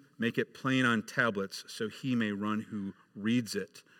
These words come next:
God would give him a vision. He was to r-, write it down. He was to make it plain on tablets. These tablets, um, were like a tablet that they would put in a,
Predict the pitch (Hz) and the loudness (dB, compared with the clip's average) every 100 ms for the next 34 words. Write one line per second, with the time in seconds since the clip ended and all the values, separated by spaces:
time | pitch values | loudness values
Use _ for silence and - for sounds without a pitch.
0 | - - - _ _ _ _ _ _ 92 | -20 -20 -20 _ _ _ _ _ _ -6
1 | 98 107 - 127 104 101 147 113 139 139 | -2 -2 -4 -6 -4 -4 -8 -2 2 2
2 | - 135 120 123 - - 117 104 92 117 | 2 2 2 0 -6 -8 -4 -4 0 2
3 | 156 143 110 104 117 110 - 113 104 101 | 4 2 -2 0 0 -2 -2 -2 -2 -4
4 | - - - _ - - 107 202 - _ | -12 -20 -20 _ -20 -14 -12 -10 -14 _
5 | _ _ _ - 104 101 110 151 165 120 | _ _ _ -14 -6 2 6 6 4 4
6 | 131 139 101 95 117 - 110 117 131 139 | 6 6 2 0 -2 0 0 2 0 -2
7 | - 127 117 107 139 123 107 - 117 - | -2 0 0 0 0 0 0 -6 -10 -6
8 | 180 156 131 - - - - - - _ | -2 0 -2 -6 -10 -12 -20 -20 -20 _
9 | _ _ 120 110 104 - _ _ _ - | _ _ -4 -2 -2 -4 _ _ _ -20
10 | _ _ - - 135 120 113 110 107 - | _ _ -20 -10 -2 4 6 6 4 0
11 | 117 110 - 98 - 139 127 110 104 107 | -2 -2 -2 -4 2 2 2 0 0 2
12 | 107 - 147 120 104 98 92 | 0 0 2 4 2 0 -4